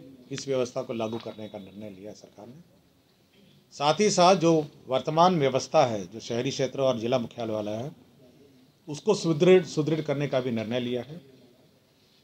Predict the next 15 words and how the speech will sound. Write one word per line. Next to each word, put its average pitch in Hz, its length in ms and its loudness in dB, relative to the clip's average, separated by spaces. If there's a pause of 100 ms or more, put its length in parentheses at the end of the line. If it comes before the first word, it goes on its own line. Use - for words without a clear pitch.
(280)
और 131 220 0
एक 151 160 0
सौ 233 180 8
बारह 185 220 12
का 202 100 8
एक 165 180 4
और 208 300 10 (280)
अभी 151 280 0
इसका 147 320 -2
integration 147 640 0 (240)
हमारी 131 280 -2
जो 139 240 2
ambulance 151 420 6
सेवा 117 280 -2
है - 220 -14